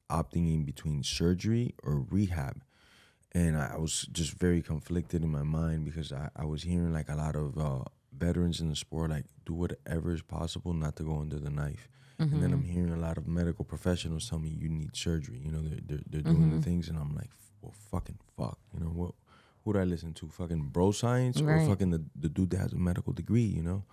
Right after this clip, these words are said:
Speaker 2: Right.
Speaker 1: I was like, "Fucking A, bro." And, uh, I was going through a lot in my head,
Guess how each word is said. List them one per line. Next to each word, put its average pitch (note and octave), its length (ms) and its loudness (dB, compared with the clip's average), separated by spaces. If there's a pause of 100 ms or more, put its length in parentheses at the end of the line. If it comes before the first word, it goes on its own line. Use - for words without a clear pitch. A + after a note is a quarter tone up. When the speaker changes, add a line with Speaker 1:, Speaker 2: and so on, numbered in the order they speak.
(120)
Speaker 2:
Right. - 540 -4 (140)
Speaker 1:
I G#2 80 -2
was F#2+ 80 -2
like, - 240 -4
"Fucking C#2 340 -2
A, G1+ 160 0
bro." - 300 -2 (180)
And, F2 360 2
uh, E2+ 280 -2
I - 60 -2
was F2 100 2
going F#2 220 4
through F#2 160 -2
a F2+ 80 2
lot F2 140 -2
in - 40 -6
my E2 160 -2
head, F2+ 280 -4